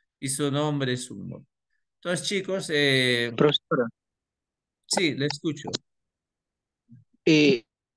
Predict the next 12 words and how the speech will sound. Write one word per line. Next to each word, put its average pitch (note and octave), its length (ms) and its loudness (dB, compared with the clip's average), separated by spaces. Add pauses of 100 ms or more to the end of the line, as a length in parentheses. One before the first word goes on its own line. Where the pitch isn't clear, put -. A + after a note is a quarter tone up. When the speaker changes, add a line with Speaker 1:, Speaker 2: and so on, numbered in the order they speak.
(160)
Speaker 2:
disculpe E3 560 0
que D#3+ 100 -6
le D3 80 0
interrumpa. D3 560 -4
Eh, C#3 420 0 (140)
¿ha D3 80 0
cambiado F#3 320 0
su - 140 -4 (300)
pantalla? F3 460 0
Porque D3 420 -2
en D3+ 80 -4
mi, D3+ 80 -4